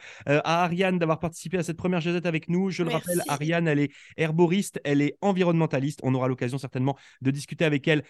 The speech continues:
Speaker 1: euh, dans, dans des prochaines jazettes. Euh, ça va être notre couteau suisse de la nature, je l'espère en tout cas. Euh,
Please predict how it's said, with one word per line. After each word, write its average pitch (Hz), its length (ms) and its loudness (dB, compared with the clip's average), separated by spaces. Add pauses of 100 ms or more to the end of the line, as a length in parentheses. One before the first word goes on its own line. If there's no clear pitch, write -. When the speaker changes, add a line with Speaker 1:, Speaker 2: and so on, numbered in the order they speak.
(240)
Speaker 1:
euh, 120 220 2
dans, 143 160 2
dans 135 240 0
des 143 80 2
prochaines 170 400 0
jazettes. 156 480 2 (320)
Euh, 135 440 6
ça 160 120 0
va 180 80 4
être 190 100 0
notre 202 160 6
couteau 220 220 0
suisse 226 180 0
de 202 80 4
la 196 80 6
nature, 180 360 2
je 147 60 -2
l'espère 165 360 2
en 151 60 6
tout 151 100 0
cas. 160 200 2 (440)
Euh, 139 640 4